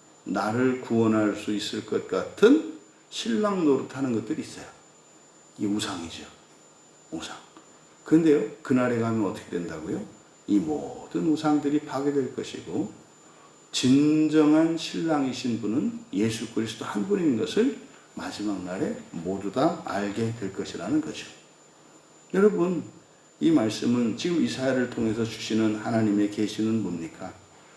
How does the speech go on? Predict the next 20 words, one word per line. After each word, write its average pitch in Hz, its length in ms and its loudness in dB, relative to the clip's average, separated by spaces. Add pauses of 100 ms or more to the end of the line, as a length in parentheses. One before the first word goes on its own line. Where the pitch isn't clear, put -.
(240)
지금 - 220 -2
앞으로 190 680 2
닥칠 208 720 0
이스라엘과 165 720 2
예루살렘의 143 640 2
멸망에 170 580 2
대한 160 280 4
예보잖아요. 104 680 -2 (1040)
뭐 98 240 -6
해라? 110 340 -4 (420)
환란을 117 580 -2 (540)
피해라. - 460 -4 (1000)
현재적인 180 540 2
환란을 160 440 -2
피해라. 156 380 -10 (520)
그러니까 - 340 -14 (160)
사서 - 380 -2
고생하지 175 480 0
말라는 - 500 -10
거예요. - 260 -18